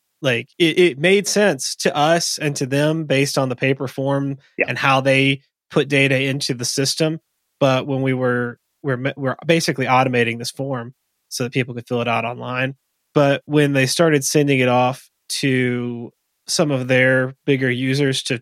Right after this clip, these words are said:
Speaker 1: test it out, we got a lot of feedback about it. It was like, we're having to change massive stuff.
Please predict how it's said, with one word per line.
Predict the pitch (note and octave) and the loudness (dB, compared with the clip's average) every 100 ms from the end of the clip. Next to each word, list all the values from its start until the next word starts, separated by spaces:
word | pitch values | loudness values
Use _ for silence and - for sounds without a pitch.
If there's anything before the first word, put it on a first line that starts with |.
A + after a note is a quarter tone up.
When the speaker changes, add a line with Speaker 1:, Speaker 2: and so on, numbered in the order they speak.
| _ | _
Speaker 1:
test | - B2+ - | -4 -2 -2
it | A#2+ | -2
out, | A#2 C#3+ D3 - _ _ _ _ | 2 2 2 -6 _ _ _ _
we | C3 | 0
got | D3 | 4
a | C3+ | 4
lot | C3+ C#3+ D3 C#3+ C#3 | 4 6 6 4 4
of | C3+ B2+ | 2 0
feedback | - - D#3 F3+ D3 B2 C3 | -4 -2 2 2 2 0 0
about | B2+ B2 | -2 0
it. | B2+ | 0
It | |
was | B2 B2+ | -4 -8
like, | A#2 | -6
we're | C#3+ | 0
having | D3 C3 | 0 0
to | B2 | -2
change | - B2 B2+ | -4 -4 -6
massive | C3 B2+ B2+ B2+ B2 | -4 -2 -2 -4 -8
stuff. | - - C#3+ C3+ C3 | -8 -6 -4 -4 -6